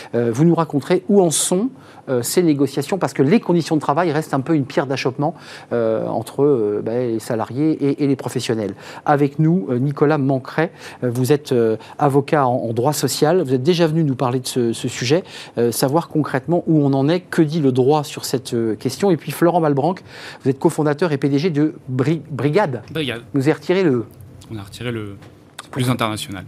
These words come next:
Speaker 1: Pour faire Brigade. Euh, ce qui est intéressant, c'est que c'est une structure en fait, qui met en relation les professionnels, les patrons, avec des indépendants. Euh, et, euh, ben, c'est, vous vous situez quoi ? Comme une agence de recrutement ? Comment vous, comment vous définiriez ?
Speaker 2: On est, euh, apporteur d'affaires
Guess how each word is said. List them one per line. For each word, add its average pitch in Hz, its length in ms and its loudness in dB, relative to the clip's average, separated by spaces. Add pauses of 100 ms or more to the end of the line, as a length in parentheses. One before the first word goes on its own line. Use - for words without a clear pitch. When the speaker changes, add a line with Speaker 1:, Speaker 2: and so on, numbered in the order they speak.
Speaker 1:
Pour - 140 -12
faire - 260 -6
Brigade. 127 400 0 (580)
Euh, 120 120 -2
ce - 80 -10
qui - 80 2
est 143 80 0
intéressant, 143 420 0
c'est 156 140 -4
que - 60 -10
c'est - 80 -8
une 139 100 0
structure 160 560 0
en 143 60 2
fait, 170 200 -2
qui 139 240 -8
met 151 180 4
en 175 120 4
relation 143 440 2
les 185 140 4
professionnels, 156 640 0 (320)
les 143 80 4
patrons, 165 380 -2 (120)
avec 147 260 0
des 135 180 0
indépendants. 147 580 2 (400)
Euh, 123 500 0
et, 151 360 4
euh, 120 180 2
ben, 117 320 2
c'est, - 380 -6
vous 151 240 0
vous 190 80 4
situez 185 300 0
quoi ? 170 180 4
Comme 160 160 2
une 160 100 4
agence 170 240 0
de 175 80 2
recrutement ? 202 420 0
Comment 262 220 4
vous, 180 240 2 (340)
comment 269 200 4
vous 180 140 2
définiriez ? 170 580 2 (480)
Speaker 2:
On 113 220 0
est, 135 260 4
euh, 117 200 -4
apporteur 135 380 -6
d'affaires 131 380 -4